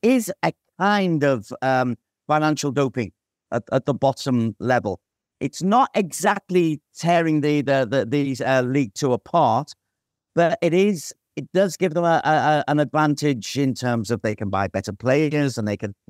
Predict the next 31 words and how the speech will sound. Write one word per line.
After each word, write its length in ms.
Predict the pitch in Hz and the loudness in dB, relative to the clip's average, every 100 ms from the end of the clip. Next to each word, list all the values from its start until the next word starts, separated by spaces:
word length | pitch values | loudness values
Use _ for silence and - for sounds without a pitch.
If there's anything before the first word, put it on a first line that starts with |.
| 92 _ _ | -20 _ _
look 220 | 110 156 - | -2 -2 -2
to 100 | 143 | -2
the 100 | 117 | -2
future 600 | - 139 - 151 147 127 | -2 -4 0 2 2 2
and 120 | 110 | 0
they 80 | 107 | -4
can 180 | 110 | -6
try 220 | 95 127 135 | -4 0 0
to 140 | 123 | -2
invest 340 | 113 113 - | -2 -2 -2
in 80 | 113 | -6
the 80 | 104 | -6
future. 400 | - 117 - 127 - _ _ _ _ _ _ _ | -4 -6 -2 -2 -2 _ _ _ _ _ _ _
So 340 | - 196 202 - | -4 0 4 4
it, 240 | 175 - | 2 -2
it's, 200 | 180 - - | -8 -8 -10
it's 180 | - 175 | -4 -2
a, 140 | 160 - | -2 -2
it's 180 | 151 165 | -4 -4
a 60 | |
tough 320 | 147 175 160 | -2 0 0
one. 240 | 160 147 131 | 0 0 0
I'm 220 | 143 147 | 0 0
against 380 | 147 175 185 175 | 0 2 0 0
the 100 | 180 | -2
financial 480 | 185 175 170 165 160 | 0 2 0 0 -2
doping, 400 | 160 160 185 185 _ _ _ | 0 0 -2 -4 _ _ _
but, 260 | 151 151 - - | 0 0 0 -2
uh, 300 | 147 143 143 | 2 2 0
for 140 | - 147 | 0 0
Wrexham, 460 | 151 156 - 170 | 0 -2 -2 -4